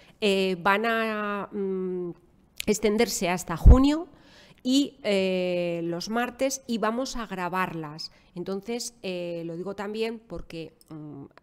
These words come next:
las personas que habéis asistido las podéis ver y si conocéis a alguien que pueda estar interesado, también, eh, próximamente las iremos subiendo a, a nuestro,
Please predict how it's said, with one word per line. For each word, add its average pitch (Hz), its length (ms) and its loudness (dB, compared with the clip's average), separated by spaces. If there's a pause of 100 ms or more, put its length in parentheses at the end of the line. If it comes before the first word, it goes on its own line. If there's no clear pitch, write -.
las 165 220 -12
personas 185 380 -8
que 190 100 -14
habéis 180 180 -10
asistido 175 560 -10
las 156 200 -12
podéis 160 540 -12 (380)
ver 240 460 -4
y 196 180 -10
si - 160 -12
conocéis 165 420 -14
a 196 60 -10
alguien 175 240 -8
que 175 80 -14
pueda 180 200 -10
estar 185 200 -10
interesado, 185 540 -8
también, 185 440 -6 (380)
eh, 175 420 -8
próximamente 208 720 -6
las 202 200 -8
iremos 180 400 -6
subiendo 190 480 -4
a, 165 380 -10
a 165 160 -8
nuestro, 156 840 -10